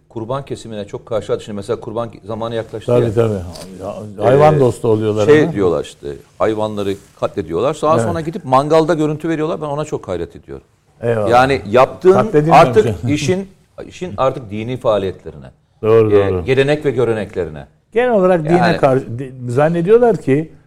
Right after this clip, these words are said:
Speaker 2: yani bu Marksizmden de gelen bir şey, yani din afyondur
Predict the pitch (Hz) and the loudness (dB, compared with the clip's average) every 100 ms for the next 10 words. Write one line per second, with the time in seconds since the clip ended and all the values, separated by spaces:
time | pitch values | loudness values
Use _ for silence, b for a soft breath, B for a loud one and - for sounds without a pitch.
0 | b b _ _ 110 120 120 131 127 98 | b b _ _ -4 -2 0 -2 -2 -10
1 | 113 95 90 - - 110 110 110 - 117 | -18 -20 -20 -20 -18 -6 -2 -2 -4 -8
2 | 120 117 113 113 107 107 107 104 - 104 | -6 -4 -4 -2 -4 -4 -4 -6 -6 -4
3 | 98 98 107 98 - 110 101 98 | -4 -4 -4 -6 -6 -6 -4 -6